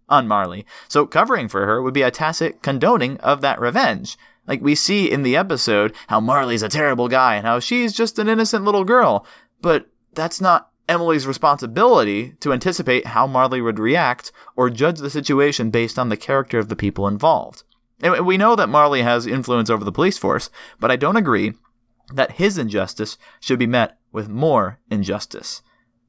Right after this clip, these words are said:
I-, as much as Emily's capacity is to uphold the law,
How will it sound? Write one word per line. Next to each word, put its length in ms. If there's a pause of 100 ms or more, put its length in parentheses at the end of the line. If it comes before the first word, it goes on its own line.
I-, 240 (100)
as 160
much 280
as 140
Emily's 380
capacity 640
is 200
to 120
uphold 360
the 80
law, 420